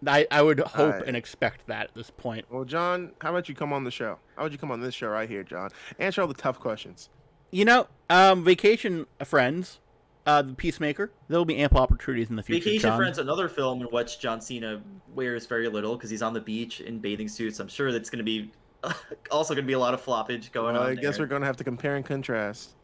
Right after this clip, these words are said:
Speaker 3: Yes, that's the
Speaker 1: Uh,
Speaker 3: only way to, to solve this, solve this conundrum.
Speaker 1: I've got some good split screen graphics I can use for this. It'll be useful. Um,
Speaker 3: <laughs>
Speaker 1: you know,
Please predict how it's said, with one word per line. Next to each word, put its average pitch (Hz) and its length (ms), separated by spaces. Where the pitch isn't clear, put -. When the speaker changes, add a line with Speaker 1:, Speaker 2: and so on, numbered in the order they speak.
Speaker 3:
Yes, - 420
that's 135 360
the - 20
Speaker 1:
Uh, - 20
Speaker 3:
only 120 140
way 113 120
to, 113 360
to 110 100
solve 104 340
this, - 400
solve 117 280
this 107 140
conundrum. 92 480
Speaker 1:
I've 151 140
got 175 180
some 147 140
good 139 160
split - 320
screen 113 320
graphics 113 420
I 107 80
can 107 160
use 104 160
for - 160
this. 107 240
It'll 123 160
be 117 100
useful. 107 460
Um, 117 480
Speaker 3:
<laughs> 208 280
Speaker 1:
you 160 80
know, 147 260